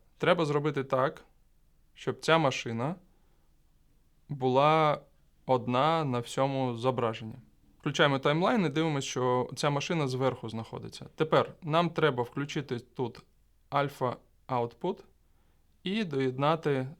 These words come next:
синеньке до синього. Нічого не змінилось, тому що у нас все ще включено хайлайт.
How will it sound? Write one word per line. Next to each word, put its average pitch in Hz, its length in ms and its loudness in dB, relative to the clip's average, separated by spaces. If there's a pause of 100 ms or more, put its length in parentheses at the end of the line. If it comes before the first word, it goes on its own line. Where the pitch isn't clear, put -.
синеньке 165 720 -2
до 131 260 -2
синього. 117 560 -8 (340)
Нічого 147 300 0
не 139 140 0
змінилось, 170 440 0
тому 143 240 -4
що 139 140 -6
у 135 40 -2
нас 135 200 0
все 151 180 -4
ще 139 220 -4
включено 127 540 -8
хайлайт. 123 420 -4